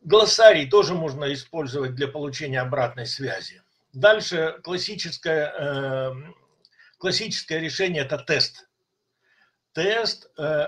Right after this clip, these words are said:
это, м, тест — это, э, богатейшие возможности в Moodle. Там, э, наверное, штук десять, если не пятнадцать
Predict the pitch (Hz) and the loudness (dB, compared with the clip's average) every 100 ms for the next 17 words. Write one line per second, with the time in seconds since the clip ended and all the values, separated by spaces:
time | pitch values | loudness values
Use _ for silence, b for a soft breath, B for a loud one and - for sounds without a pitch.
0 | - 175 190 - 170 160 123 B B B | -4 -6 -6 0 2 2 -2 B B B
1 | B _ _ _ _ _ _ _ _ _ | B _ _ _ _ _ _ _ _ _
2 | _ _ _ 127 117 107 107 _ _ B | _ _ _ -14 -14 -18 -20 _ _ B
3 | B B B B B _ - 214 - 180 | B B B B B _ -2 -2 -2 -8
4 | 175 165 156 - _ _ _ - 190 151 | -2 0 -2 -8 _ _ _ -14 -10 -8
5 | 156 165 175 202 190 139 156 160 208 202 | -6 -8 -12 -18 -18 -12 -8 2 2 4
6 | 202 170 - 135 131 139 156 170 156 185 | 2 2 0 -2 0 -2 -2 -4 -4 -6
7 | - 196 175 202 208 185 196 - B B | -8 -8 -8 -6 -6 -2 -2 -2 B B
8 | B _ 185 180 170 165 165 156 165 165 | B _ -2 0 -4 -6 -4 -4 -6 -8
9 | 175 190 190 175 165 - - 123 123 117 | -2 0 0 -2 -2 -4 -6 -6 -8 -4
10 | 208 190 156 127 151 139 151 151 127 151 | 0 0 -2 -6 -8 -6 -8 -8 -10 -12
11 | - 160 127 - 113 - | -2 0 0 -2 -6 -12